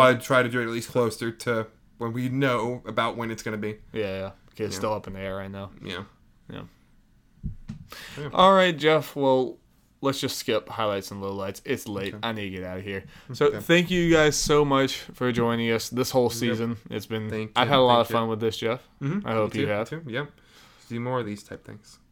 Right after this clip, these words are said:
Speaker 2: Yes, and let us know what you would like us to do these things on.
Speaker 1: Yes.
Speaker 2: 'Cause we are looking to expand it. So one more Game of Thrones episode in your podcast feed. We'll probably have it sometime in the next week or so.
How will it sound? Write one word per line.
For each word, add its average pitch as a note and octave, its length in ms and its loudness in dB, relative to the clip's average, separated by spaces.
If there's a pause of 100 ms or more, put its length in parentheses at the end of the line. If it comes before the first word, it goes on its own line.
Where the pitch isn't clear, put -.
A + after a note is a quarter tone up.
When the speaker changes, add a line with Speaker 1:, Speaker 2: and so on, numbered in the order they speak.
Speaker 2:
Yes, - 400 -14
and G#2 240 -6
let G#2+ 160 2
us G#2 160 -6
know A#2 180 0
what A2+ 220 0
you B2+ 120 -2
would A2 100 4
like G#2+ 220 0
us G#2+ 140 -6
to G#2+ 100 -10
do G#2 180 -4
these G2+ 160 -8
things A2 320 -12
on. B2+ 300 -12 (100)
Speaker 1:
Yes. - 160 -12
Speaker 2:
'Cause - 280 -16 (180)
we - 220 -10
are G2 180 -6
looking G#2 280 -8
to G#2+ 120 -6
expand A#2+ 420 -6
it. C3+ 80 -6 (240)
So C#3+ 440 6
one F3 260 4
more E3+ 220 4
Game D#3 200 0
of C#3+ 100 -4
Thrones C#3 380 0
episode B2 600 0
in A#2+ 240 -6
your A#2 120 -2
podcast A2 540 -4
feed. G#2 320 -4
We'll G2+ 160 -4
probably G#2 300 -2
have G#2 200 -2
it - 120 -6
sometime B2 680 2
in A2 80 -4
the G#2+ 60 -8
next G#2 360 -8
week G2+ 240 -10
or G2+ 80 -10
so. G2 300 -6